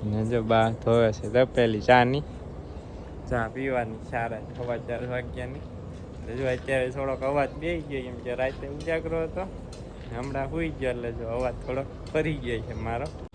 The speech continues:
સાડા પાંચ થઈ ગયા છે ને હું ને કલ્પેશ પછી વહી આવ્યા હતા. ચા પાણી પી અને બુલેટ કાંક નાખી બધાને ને ખડ લેવા આપણી માંડવી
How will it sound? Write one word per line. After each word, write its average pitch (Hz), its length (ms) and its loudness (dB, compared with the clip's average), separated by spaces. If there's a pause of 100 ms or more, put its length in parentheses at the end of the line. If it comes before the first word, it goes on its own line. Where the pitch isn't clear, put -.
સાડા 175 280 4
પાંચ 170 260 -2
થઈ 190 240 -6
ગયા 202 220 2
છે 214 140 0 (380)
ને 139 140 -4 (1040)
હું 147 220 -4
ને 135 160 -4
કલ્પેશ 135 500 -2 (200)
પછી 131 360 -6
વહી 147 200 -2
આવ્યા 123 220 0
હતા. 131 180 -6 (560)
ચા 143 280 0
પાણી 143 380 -4
પી 170 160 -4
અને 147 340 -8
બુલેટ 131 420 -4
કાંક 120 260 -6
નાખી 135 320 -8
બધાને 131 400 -4 (840)
ને - 240 -8 (760)
ખડ 156 240 2
લેવા 123 300 -2
આપણી 123 340 -6 (240)
માંડવી 123 460 -6